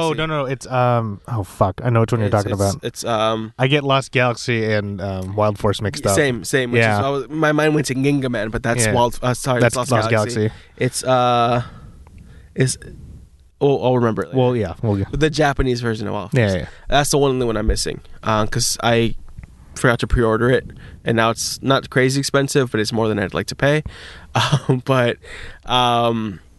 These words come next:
Speaker 1: yeah, so that's the one, only one I don't have. So I'm supporting those releases 'cause
Speaker 2: Mm-hmm.
Speaker 1: I want to give them money
Speaker 2: Yeah.
Speaker 1: 'cause I love it so much.
Speaker 2: Yeah.
Speaker 1: So the,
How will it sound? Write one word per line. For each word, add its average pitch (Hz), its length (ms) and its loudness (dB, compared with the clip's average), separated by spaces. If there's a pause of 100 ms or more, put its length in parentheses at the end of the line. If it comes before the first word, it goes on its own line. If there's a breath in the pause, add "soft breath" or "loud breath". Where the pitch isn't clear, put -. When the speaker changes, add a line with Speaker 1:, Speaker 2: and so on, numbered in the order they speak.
(100)
Speaker 1:
yeah, 143 240 2
so 143 160 0
that's 131 80 -2
the 143 60 2
one, 131 120 2
only 135 180 2
one 123 120 4
I 113 40 2
don't 107 140 0
have. 98 140 -4
So 131 80 2
I'm 127 80 0
supporting 147 420 2
those 131 200 2
releases 151 380 0
'cause 120 220 4
Speaker 2:
Mm-hmm. 107 80 -4
Speaker 1:
I 120 80 0
want 127 360 -2
to 120 120 -6
give 117 360 -2
them 120 140 2
money 131 460 2 (120)
Speaker 2:
Yeah. 110 260 4 (160)
Speaker 1:
'cause 123 140 -8
I 120 120 0
love 120 280 2
it 143 120 2
so 127 220 0
much. 131 260 0
Speaker 2:
Yeah. 131 300 2 (580 loud breath)
Speaker 1:
So 139 300 2
the, 135 220 2